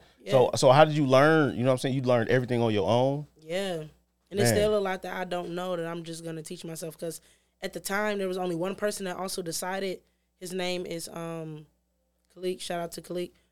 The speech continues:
Speaker 2: Um, Shutter Eight. He was like, "Fuck it. I'll just,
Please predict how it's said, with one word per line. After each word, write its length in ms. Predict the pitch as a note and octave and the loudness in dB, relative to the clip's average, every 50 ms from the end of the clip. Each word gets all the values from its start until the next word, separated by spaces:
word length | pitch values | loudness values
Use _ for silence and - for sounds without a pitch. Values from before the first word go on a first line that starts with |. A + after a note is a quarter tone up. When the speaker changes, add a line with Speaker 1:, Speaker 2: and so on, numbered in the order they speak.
| _ _ _ | _ _ _
Speaker 2:
Um, 380 | F3 E3+ E3+ E3+ E3 D#3+ D#3 D3 | -6 -4 -2 -2 -2 -4 -6 -6
Shutter 320 | - - G3 F3+ E3+ E3+ | -6 -4 -4 -4 -6 -6
Eight. 320 | - F3 F3 F3 - - - | -4 -4 -4 -4 -6 -10 -16
He 480 | - - - G#3+ A3+ A#3 A3+ A3 G3+ G3+ | -20 -12 -8 -6 -4 -4 -4 -6 -6 -8
was 160 | F3+ F3 E3 | -10 -10 -6
like, 220 | F#3 F3+ F3 E3+ E3+ | -4 -4 -4 -4 -4
"Fuck 220 | - G3 G#3 G#3+ | -6 -8 -8 -8
it. 60 | - - - | -10 -14 -12
I'll 240 | E3+ E3+ F3 F3 F3 | -10 -8 -8 -8 -6
just, 260 | E3+ E3 E3 - - | -8 -10 -12 -12 -16